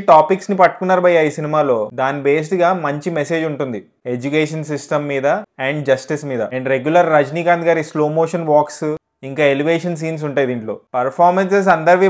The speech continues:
బాగున్నాయి భయ్యా ఈ సినిమాలో. ఫహాద్ ఫాజిల్ గారిది కూడా ఒక డిఫరెంట్ క్యారెక్టర్ ఈ సినిమాలో. Especially కొన్ని డైలాగ్స్ బాగా నచ్చాయి నాకు. మనం రెగ్యులర్లీ వింటూ ఉంటాం,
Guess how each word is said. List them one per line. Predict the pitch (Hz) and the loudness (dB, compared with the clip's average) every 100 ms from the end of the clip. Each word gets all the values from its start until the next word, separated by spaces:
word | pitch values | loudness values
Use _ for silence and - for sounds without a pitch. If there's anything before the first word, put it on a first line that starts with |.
| 175 | 6
బాగున్నాయి | 165 175 180 | 6 4 2
భయ్యా | 165 156 147 | 4 4 2
ఈ | 139 | 0
సినిమాలో. | 147 147 131 117 - - - | -2 0 0 -2 -4 -10 -4
ఫహాద్ | 139 139 165 - | 0 4 2 4
ఫాజిల్ | - 165 175 170 | 2 4 2 4
గారిది | 165 165 170 | 4 2 4
కూడా | 175 143 | 4 4
ఒక | 147 139 | 0 -4
డిఫరెంట్ | - 156 156 | -4 -6 0
క్యారెక్టర్ | 143 135 - 131 | 2 2 -2 -4
ఈ | 120 | -4
సినిమాలో. | 123 123 120 - - 127 | -4 -2 -4 -6 -6 -6
Especially | - - 175 196 214 202 | -4 0 2 4 4 4
కొన్ని | 175 175 156 | 2 6 6
డైలాగ్స్ | 156 185 175 170 | 8 6 8 8
బాగా | 170 156 | 8 6
నచ్చాయి | 147 170 160 | 4 2 0
నాకు. | 135 107 - 135 | 0 -4 -10 -4
మనం | 147 143 | -2 2
రెగ్యులర్లీ | 131 139 175 185 185 175 | 2 4 4 6 2 2
వింటూ | 156 170 160 | 0 -2 0
ఉంటాం, | 139 | -2